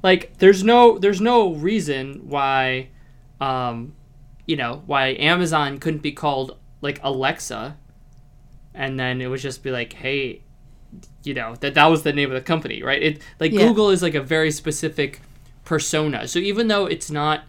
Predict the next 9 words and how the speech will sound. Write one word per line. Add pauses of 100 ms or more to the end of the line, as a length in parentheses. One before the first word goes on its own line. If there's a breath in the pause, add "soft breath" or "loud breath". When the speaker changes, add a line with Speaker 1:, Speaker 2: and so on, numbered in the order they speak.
(380 soft breath)
Speaker 1:
a
person, (400 soft breath)
it
can
be, (100)
I
think, (180)
at
least,